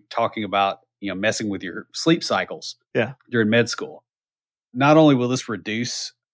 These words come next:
Speaker 1: fatigue with the information, but you'll also need to regularly refresh information in order to keep it anyway.
Speaker 2: Yeah, the more frequently you encounter a piece of information that you've already encoded,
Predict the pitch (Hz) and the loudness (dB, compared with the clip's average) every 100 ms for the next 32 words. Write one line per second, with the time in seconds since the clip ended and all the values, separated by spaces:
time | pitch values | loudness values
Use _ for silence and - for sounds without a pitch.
0 | _ - 113 - 117 110 120 120 98 104 | _ -10 -10 -6 -4 -2 -2 -4 -6 -6
1 | 104 98 101 120 135 107 98 - 107 - | -6 -6 -4 -2 0 -2 -4 -4 -6 -2
2 | 139 151 139 113 113 110 92 101 110 117 | 2 4 4 2 0 -4 -4 -2 0 0
3 | 107 104 95 98 - - 113 131 120 95 | -2 -2 -4 -6 -12 -8 -2 0 0 -2
4 | - 104 - 98 95 - 101 98 85 87 | -4 -8 -8 -8 -6 -4 -4 -4 -6 -10
5 | - 120 - - _ 113 98 87 - _ | -6 -6 -6 -18 _ -6 -6 -8 -16 _
6 | _ 143 135 120 127 143 190 190 165 170 | _ -4 -2 0 2 6 6 4 2 2
7 | - 147 131 135 123 120 120 123 - _ | 4 0 0 -2 -2 0 -2 -4 -8 _
8 | _ _ _ - 127 123 120 - 143 147 | _ _ _ -8 -4 -4 -4 -4 -2 -2
9 | - 123 117 117 - 127 - 131 - 120 | -2 -4 -4 -8 -10 -10 -6 -6 -4 -4
10 | 120 117 113 120 - 120 117 113 117 120 | -6 -6 -6 -4 -4 -2 0 0 -2 -4
11 | 110 - 135 117 117 120 113 107 - 113 | -4 -2 0 2 2 0 -4 -6 -4 0
12 | 139 139 | 2 2